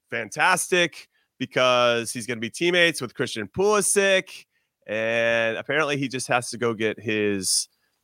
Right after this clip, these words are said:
physical done in, in Milan. And, uh, that's pretty sweet. We got a lot, bunch of Americans in Serie A and at big clubs, of course. We got Balogun.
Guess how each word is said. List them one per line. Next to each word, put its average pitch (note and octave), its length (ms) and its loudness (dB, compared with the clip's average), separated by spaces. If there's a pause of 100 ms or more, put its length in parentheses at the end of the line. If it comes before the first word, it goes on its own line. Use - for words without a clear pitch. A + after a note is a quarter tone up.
(160)
physical F3+ 380 2
done D#3 400 4
in, A#2+ 400 0
in A#2+ 280 0
Milan. C#3+ 360 4
And, A#2+ 580 2
uh, A#2 400 6
that's D3+ 180 2
pretty C4 180 2
sweet. C4+ 260 2
We E3 80 0
got F3+ 100 4
a F3+ 40 4
lot, F3+ 160 2
bunch F3+ 180 0
of D#3 80 -2
Americans E3 480 2
in C3+ 80 -6
Serie D3+ 400 4
A D#3 260 4 (260)
and F3+ 220 4
at D#3 140 0
big E3+ 180 2
clubs, F3 400 2
of D#3+ 140 -4
course. F3 340 -2
We D#3+ 80 -4
got E3 180 2
Balogun. F#3 520 4